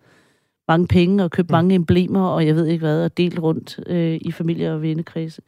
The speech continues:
Speaker 2: Og jeg gætter på, at det er bevaringen af Amagerfælled, du har
Speaker 1: Det er præcis det,
Speaker 2: støttet.
Speaker 1: der.
Speaker 2: Ja.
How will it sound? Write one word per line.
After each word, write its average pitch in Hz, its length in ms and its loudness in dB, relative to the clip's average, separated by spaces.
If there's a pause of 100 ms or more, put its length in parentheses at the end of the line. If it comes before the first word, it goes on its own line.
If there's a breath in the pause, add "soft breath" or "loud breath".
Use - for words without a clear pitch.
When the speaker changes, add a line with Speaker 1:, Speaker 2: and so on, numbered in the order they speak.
(120)
Speaker 2:
Og 123 60 6
jeg 117 100 6
gætter 135 180 6
på, 135 100 2
at 123 60 4
det 117 120 2
er 123 140 -2
bevaringen 104 480 -2
af 85 80 -8
Amagerfælled, 104 560 -6
du 107 160 -4
har 107 120 -2
Speaker 1:
Det - 80 2
er 92 40 -4
præcis 175 360 0
det, - 80 0
Speaker 2:
støttet. 175 180 2
Speaker 1:
der. 156 200 0
Speaker 2:
Ja. 110 100 -2